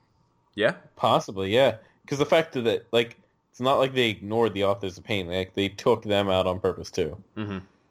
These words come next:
Speaker 2: So.
Speaker 1: Yeah, so that'll be cool to see. 'Cause then, uh,
Speaker 2: Yeah.
Speaker 1: you know, just to jump forward a little bit, too, 'cause they, they ended up pairing up with, uh, Senor Adam Cole,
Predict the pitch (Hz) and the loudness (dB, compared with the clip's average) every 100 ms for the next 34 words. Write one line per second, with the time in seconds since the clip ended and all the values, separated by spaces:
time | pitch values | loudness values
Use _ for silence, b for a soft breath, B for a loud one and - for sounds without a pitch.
0 | _ _ _ _ _ _ _ - - 98 | _ _ _ _ _ _ _ -6 0 2
1 | 92 92 B B B B B B B 95 | 2 -2 B B B B B B B -8
2 | 82 76 - - 101 92 90 87 _ - | -8 -8 -14 -8 -4 0 -2 -4 _ -4
3 | 156 135 82 82 - 82 80 - 113 117 | -2 -2 -8 -12 -12 -12 -14 -14 -8 -2
4 | 113 107 98 95 95 87 - 101 90 104 | -2 0 2 4 2 0 -6 -6 -6 -8
5 | - - 98 90 95 92 80 78 78 - | -12 -8 -8 -6 -4 -4 -4 -8 -12 -10
6 | 85 85 95 92 - 95 95 90 - _ | -12 -10 -8 -8 -6 -4 -4 -4 -8 _
7 | _ - 101 92 87 87 - 87 80 80 | _ -10 -4 -4 -4 -8 -8 -6 -6 -6
8 | - b b b - - 113 104 104 101 | -12 b b b -12 -8 -6 -4 -4 -4
9 | 101 98 92 - 104 80 80 | -6 -8 -8 -6 -4 -6 -10